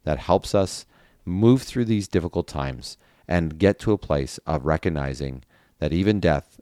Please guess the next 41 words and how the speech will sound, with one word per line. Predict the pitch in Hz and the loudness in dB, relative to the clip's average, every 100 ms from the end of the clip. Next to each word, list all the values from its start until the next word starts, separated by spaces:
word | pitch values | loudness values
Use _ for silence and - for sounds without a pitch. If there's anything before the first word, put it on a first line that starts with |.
| _ | _
while | 73 73 85 | -2 2 2
an | 92 | 2
enemy, | 85 71 65 64 - _ - | 0 -2 -6 -10 -16 _ -8
is | 80 67 | -6 -6
not | 73 67 64 - | -4 -4 -6 -12
the | 76 67 | -10 -8
end. | 62 60 - _ _ _ _ _ _ - | -10 -12 -20 _ _ _ _ _ _ -2
So | - | 6
let's | 131 117 | 6 6
begin | 123 120 117 | 4 4 4
today | - 95 90 | 2 2 2
with | 85 | 2
Isaiah | 80 78 98 104 | 2 4 4 2
fifty-two, | - - 101 - 80 69 80 _ - - _ - | -2 -6 -6 -2 -2 -2 -8 _ -20 -20 _ -6
beginning | 80 101 117 | 2 4 4
at | 98 | 2
verse | 98 - | 0 0
thirteen | 101 98 - 85 73 73 - _ _ | -2 -2 -2 -6 -6 -8 -14 _ _
and | 82 | 0
working | 85 95 - | 2 2 0
through | 95 98 87 | -4 -2 2
to | |
Isaiah | 80 76 85 | 2 2 0
fifty-five, | - 90 87 - 71 69 | 0 -4 -6 -2 -2 0
where | 78 | 0
we | 87 92 | 2 2
meet | 110 131 | 2 0
a | 76 | -4
suffering | - 110 - 113 | -2 -2 0 -2
servant | 104 95 78 71 - _ _ _ - | -2 0 0 -2 -8 _ _ _ -4
who | 101 | 2
is | 95 80 - | 4 4 2
ultimately | 101 - 90 65 80 | 2 2 -2 -2 -4
Jesus | - 82 76 78 | -4 -4 -4 -6
Christ | - 67 - | -4 -6 -6
himself. | 71 - 67 60 - _ _ - _ _ _ _ - | -10 -6 -6 -6 -10 _ _ -20 _ _ _ _ -2
So | 92 | 6
Isaiah | 82 87 107 113 | 6 8 6 4
fifty-two, | - 104 101 - 80 67 | 0 -6 -8 -6 -6 -6
verse | 69 76 - | -4 -4 -4
thirteen. | 78 69 - 65 64 | -6 -6 -6 -12 -12